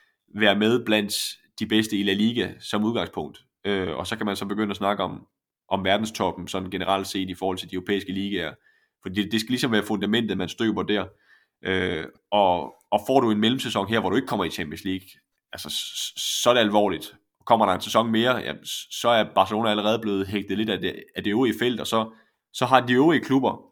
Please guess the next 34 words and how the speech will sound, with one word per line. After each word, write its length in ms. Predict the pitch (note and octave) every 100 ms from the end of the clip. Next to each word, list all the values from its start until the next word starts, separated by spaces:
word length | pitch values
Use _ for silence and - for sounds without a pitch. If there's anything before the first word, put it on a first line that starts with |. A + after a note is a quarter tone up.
| _ _ G#2
øh, 640 | G#2 G2 F2+ E2 D#2+ E2
mulighed 320 | A2 B2 G#2
for 100 | A2
ligesom 240 | G#2+ A2 F#2
at 80 |
kunne, 260 | - G2+ F#2+ - _ _ _ _ _ _
kunne 220 | _ A2 G2
indhente 380 | A#2+ A#2 G2+
terræn 400 | F2+ A2+ G2 B2 C3+ - _
på 60 |
Barcelona, 540 | G2+ E2 G2+ G#2 A#2 G#2+
skaffe 300 | - G#2 G#2+
nogle 160 | G2+
bedre 200 | F#2+ A2
spillere, 380 | G#2 A2 A#2 A#2
og, 560 | F#2+ D#2+ E2 D2+ - -
og 80 | G2
hvem 200 | A#2 A#2
ved 200 | C3+ A#2
med, 300 | F#2+ F#2 F#2 -
med 100 | G2
en 80 | F#2+
klub 180 | A#2+ A2+
som, 320 | - F#2+ F#2 - _ _ _ _
som 120 | A2
Sevilla, 440 | A2+ B2 B2+ D3+
der 80 | A2
lige 140 | G#2 A#2
pludselig 260 | A#2 G#2
gør 120 | G#2
det 100 | G#2+
godt, 180 | G2 G2+
ikke? 180 | G#2 G#2+
Altså, 200 | D2+ F#2+